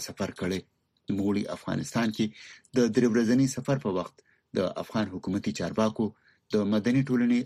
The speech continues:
او نورو سیاسي مشرانو سره سلا مشورې کړي چې څنګه د افغان سولې عمل مخ په وړاندې بوزي. پاکستان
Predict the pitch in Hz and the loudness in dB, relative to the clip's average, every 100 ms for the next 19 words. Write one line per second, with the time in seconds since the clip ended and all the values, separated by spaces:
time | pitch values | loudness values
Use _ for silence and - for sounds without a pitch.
0 | - 104 107 127 101 90 95 90 117 92 | -2 -2 2 2 0 -2 -6 -2 -2 -2
1 | 82 120 117 92 - 87 - _ _ - | -2 0 0 -2 -4 -8 -10 _ _ -4
2 | 123 104 87 - 104 104 98 87 90 - | -2 0 -2 -2 0 0 -2 -4 -4 -6
3 | _ _ _ - - 135 117 113 - - | _ _ _ -6 -2 2 2 2 0 -4
4 | - 101 90 - 95 87 92 110 117 110 | -6 -4 -4 -2 -2 -2 -2 0 -2 -4
5 | _ _ - 120 - - 92 98 87 85 | _ _ -4 -4 -4 -8 -4 -2 -2 -4
6 | 95 92 101 - _ _ _ _ _ _ | -4 -4 -4 -8 _ _ _ _ _ _
7 | _ _ _ - - - _ 139 135 143 | _ _ _ -20 -20 -20 _ 0 0 0
8 | 156 165 | 0 0